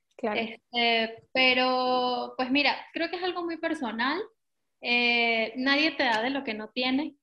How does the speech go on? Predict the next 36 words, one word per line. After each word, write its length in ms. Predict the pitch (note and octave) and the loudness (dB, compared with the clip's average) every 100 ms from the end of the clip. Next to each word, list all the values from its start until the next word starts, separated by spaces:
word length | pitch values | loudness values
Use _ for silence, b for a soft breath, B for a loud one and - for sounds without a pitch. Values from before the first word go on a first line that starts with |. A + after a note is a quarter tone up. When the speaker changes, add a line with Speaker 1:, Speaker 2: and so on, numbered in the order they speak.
| - | -8
Speaker 2:
Lamentablemente 880 | A#3 A3+ A3+ A3+ A3+ A3+ B3+ B3+ C4 | -2 0 0 0 0 0 -2 -2 0
no 140 | B3+ | 0
nos 120 | B3+ | 0
enseñan 400 | C4 B3 A3 A3 | 0 -2 -4 -4
en 120 | A#3+ A3+ | -4 -2
casa 300 | G#3 G#3+ A3+ | -4 -2 -2
desde 240 | A3+ A3+ | -2 -4
chiquitos 480 | A3 A3+ A3 A3+ A#3 - B B B B | -6 -8 -6 -4 -4 -6 B B B B
a 160 | A3+ | -2
cuidar 260 | A#3 A3+ A3 | 2 4 4
el 80 | A3 | 2
medio 200 | A3+ G#3+ | 2 0
ambiente, 800 | A3 A#3+ B3+ B3 B3 A#3+ A#3 A#3 _ _ _ | 2 4 4 2 0 0 -2 -6 _ _ _
a 140 | - A3+ | -8 -2
cuidar 260 | A#3 G#3+ | 0 0
la 260 | G#3+ G#3+ A3 | 0 0 0
tierra, 380 | B3+ B3+ C4 B3+ | 2 2 2 0
el 100 | A#3+ | 0
planeta. 640 | A3+ A3 A#3 A#3 A#3+ A#3+ - _ - | -2 -2 -4 -2 -4 -4 -10 _ -4
Y 120 | C4+ | 0
lo 100 | C4+ | 2
vemos 340 | C#4+ C#4+ D4+ | 2 0 -2
todo, 760 | - D#4 D#4 D#4+ D#4+ D4+ A3+ - _ _ _ _ | 0 0 2 0 0 -2 -4 -12 _ _ _ _
o 80 | C4 | -4
sea, 120 | C#4 | 0
lo 100 | C#4 | 2
vemos 220 | C#4+ D#4 | 0 -2
todo 160 | F4+ E4+ | 0 0
como 200 | F4 D#4+ | 0 -2
por 120 | B3 | -2
sentado, 420 | - A3+ C4 A3+ G#3 | -4 -2 0 -2 -4
¿no? 240 | B3 - - _ b - | -6 -8 -16 _ b -6
Como 200 | B3 B3 | -2 0
que 80 | |
ahí 220 | B3 B3+ B3+ | 0 2 0
está, 360 | B3+ - - | 0 -4 -4